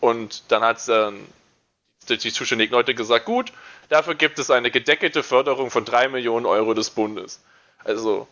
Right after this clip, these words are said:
wir kriegen, wenn wir denn was machen wollen, drei Millionen Euro dafür. Und die Grünen haben sich gedacht, „Super, drei Millionen Euro, dann, äh, nehmen wir das und bauen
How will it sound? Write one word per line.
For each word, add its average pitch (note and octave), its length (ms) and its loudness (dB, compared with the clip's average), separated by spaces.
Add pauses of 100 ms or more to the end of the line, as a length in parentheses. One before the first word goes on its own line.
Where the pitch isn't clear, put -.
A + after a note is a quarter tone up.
wir A#2+ 100 -6
kriegen, A#3 520 -2 (260)
wenn C3+ 240 2
wir B2 120 2
denn G#2+ 280 0 (180)
was G#2 200 0
machen D3+ 300 0
wollen, C3 300 2
drei B2 300 0
Millionen A#2 400 -2
Euro G#2 340 2
dafür. G#2 440 -4
Und A2+ 180 -12
die A#2 100 -10
Grünen F3 340 -2
haben D#3+ 180 2
sich D3+ 200 -6
gedacht, C3+ 340 2
„Super, A3 400 0
drei D#3+ 220 2
Millionen D3+ 340 -2
Euro, F#3+ 500 2 (680)
dann, D#3 440 0
äh, D3 180 4
nehmen A3 280 2
wir A3+ 120 4
das F#3+ 440 -2
und E3 480 -2
bauen D3+ 460 -2